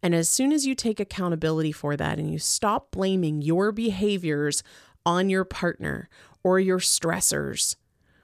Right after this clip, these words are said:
or your past, the sooner you get set free, the sooner you stop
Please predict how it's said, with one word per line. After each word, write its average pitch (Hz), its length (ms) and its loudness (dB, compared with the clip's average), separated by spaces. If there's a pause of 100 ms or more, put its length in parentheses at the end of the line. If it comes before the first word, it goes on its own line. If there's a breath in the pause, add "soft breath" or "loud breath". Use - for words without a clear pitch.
(180)
or 202 140 6
your 196 180 4
past, 190 840 -2 (1600)
the 208 60 4
sooner 453 260 4 (120)
you 494 100 2
get 427 180 4
set - 340 0
free, 339 480 4 (300 loud breath)
the 311 80 6
sooner 427 300 4
you 349 200 4
stop - 480 2